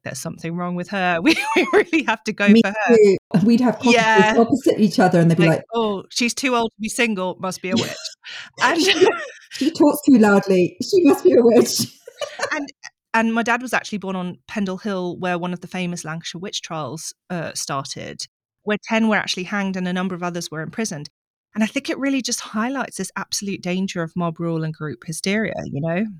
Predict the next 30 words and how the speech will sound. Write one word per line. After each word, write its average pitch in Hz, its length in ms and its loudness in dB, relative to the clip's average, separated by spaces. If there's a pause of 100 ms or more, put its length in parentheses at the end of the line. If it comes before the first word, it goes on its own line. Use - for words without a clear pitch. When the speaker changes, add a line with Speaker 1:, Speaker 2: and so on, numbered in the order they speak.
(180)
Speaker 2:
But 208 160 2
yeah, 220 180 2
it's 160 140 -2
interesting 208 400 0
'cause, 165 160 -4
like, 165 240 -2
I 185 80 0
really 190 260 2
associate 160 540 -4
witches 151 420 -6
with, 156 160 -2
like, 151 320 -4
Salem 170 640 0
and 151 380 2
the 160 80 0
U 151 160 0
K, 170 520 -2 (300)
but 185 80 -2
I 185 60 0
Speaker 1:
Mm. 190 60 -2
Speaker 2:
sometimes 196 360 2
forget - 320 -2
that 156 140 -6
it - 80 -6
was - 100 -8
happening 151 340 -4
all 160 160 2
across 156 400 -4
Europe. 165 360 0
And 180 180 0